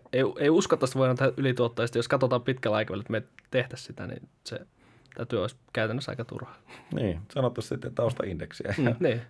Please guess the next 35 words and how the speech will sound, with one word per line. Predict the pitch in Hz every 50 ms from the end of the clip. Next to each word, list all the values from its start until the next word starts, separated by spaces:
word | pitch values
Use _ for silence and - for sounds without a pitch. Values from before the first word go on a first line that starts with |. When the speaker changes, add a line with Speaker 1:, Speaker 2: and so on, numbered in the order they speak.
| _ _
Speaker 2:
ja | - 107
sillä | 110 110 104 98 92
hyvä. | 90 82 76 73 80 - - - - - - - - _ _ _ _ _ _ _ _ _ -
Speaker 1:
Miten | - - - 190 175
sä, | - 156
Juha, | 143 131 127 127
sit | 131 131 - -
näet, | 139 131 123 117 - -
että | - - _ 117 113 117 - - _ _ _ _ _ _ _ -
missä | 139 175 190 - 202 151
vaiheessa | 127 127 123 - - 123
voidaan | 123 120 117 113
sanoa, | 139 127 127 110 90
että | - - - 87 - - _ _ -
analyytikko | 131 131 120 117 113 104 113 - - 101
on | 107 123 131
hyvä | 139 131 123 95 -
työssä, | - 98 98 - - - 117
tai | - - -
että | - - - - - _ _ _ _ -
paljonko | 147 151 135 131
siihen | - 123 120
tarvitaan | 117 117 117 110 - 113 117
niinku | 113 113 117
näyttöjä, | 123 120 113 113 - - - - -
että | - - - -
se | - - - _ _ _ _ _ _ _ _ _ _ _ - 113
voi-, | 110 107 98 -
voidaan | 127 135 131 123 117
todeta, | - 131 127 123 117 98 -
että | - - 104
analyytikko | 117 113 107 113 131 127 131 131 - - - - _ _ _ _ -
on | - 120 92
onnistunut | 107 110 117 113 117 - - - - - - _ _ _ - -
hommassa? | 113 - - - - - - -